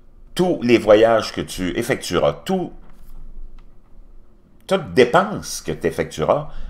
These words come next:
elle sera comptabilisée, elle sera archivée.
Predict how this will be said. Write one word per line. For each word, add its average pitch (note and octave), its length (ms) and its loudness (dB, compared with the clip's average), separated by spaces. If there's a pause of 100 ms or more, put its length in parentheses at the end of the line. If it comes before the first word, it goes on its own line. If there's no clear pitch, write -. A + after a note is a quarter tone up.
(300)
elle G2 100 2
sera B2 300 -2
comptabilisée, E2 920 -4 (600)
elle - 100 -8
sera A2+ 540 -2
archivée. - 580 -8